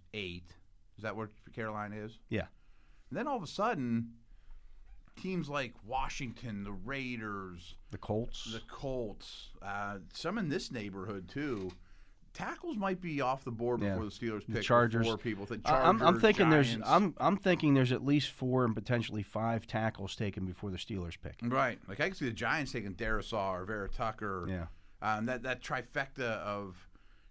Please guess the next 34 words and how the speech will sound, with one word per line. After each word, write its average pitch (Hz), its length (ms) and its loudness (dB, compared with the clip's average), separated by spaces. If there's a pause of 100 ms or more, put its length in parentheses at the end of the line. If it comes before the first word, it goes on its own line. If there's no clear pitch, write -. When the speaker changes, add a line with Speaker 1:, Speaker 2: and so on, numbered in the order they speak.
(120)
Speaker 1:
Giants, 120 840 -2 (960)
Chargers, 110 1000 -2 (800)
who 127 140 -4
else 104 100 -2
picks - 260 -12
right 95 100 -4
in 87 60 -8
that 90 140 -6
neighborhood? 87 280 -8
Minnesota. 117 600 -2 (920)
Two 185 160 -4
could 127 180 -4
go 110 200 -2
in 98 60 -6
those 127 240 -4
three. - 100 -12
Speaker 2:
Two 196 160 8
are 147 80 10
definitely 127 320 8
going 110 200 4
for 98 180 0
offensive 90 340 -2
linemen 87 320 -2
there. 69 160 -12 (120)
Speaker 1:
Right. 135 340 -2
That's 104 160 -8
what 95 100 -2
I - 60 -4
Speaker 2:
Yeah. - 80 -4
Speaker 1:
mean. 85 80 -12 (160)
Right. 107 240 -4 (320)
Speaker 2:
Uh, 123 320 8
the 127 240 0
Eagles 139 520 2